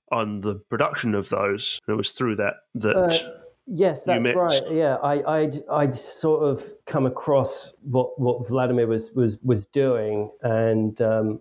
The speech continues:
Speaker 2: I was, I was very lucky to be able to kind of, you know, do a bit, do a bit more of a, an in-depth kind of, um, interview with him. I think, I can't remember which issue of the, the magazine it was in, but we did a, we did, I think, a, a good couple of pages on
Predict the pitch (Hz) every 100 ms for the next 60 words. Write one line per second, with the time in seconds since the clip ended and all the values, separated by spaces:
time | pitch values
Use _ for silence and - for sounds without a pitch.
0 | 117 113 113 113 - 120 110 113 113 110
1 | - 113 - 107 110 107 110 104 101 -
2 | - 113 101 104 113 101 113 104 110 -
3 | - - 113 117 113 110 107 107 101 101
4 | 120 110 110 110 - - - 113 107 101
5 | - 107 107 101 104 - 131 117 107 107
6 | 101 104 - 107 107 104 - 117 110 131
7 | 110 - - 113 110 101 107 - 113 -
8 | 110 101 - 107 - 110 110 110 107 110
9 | 101 - 101 120 120 113 113 107 - -
10 | _ 113 113 110 120 113 107 - 117 123
11 | 110 107 110 - 107 110 _ - _ -
12 | 123 120 110 - - 113 117 107 107 104
13 | 104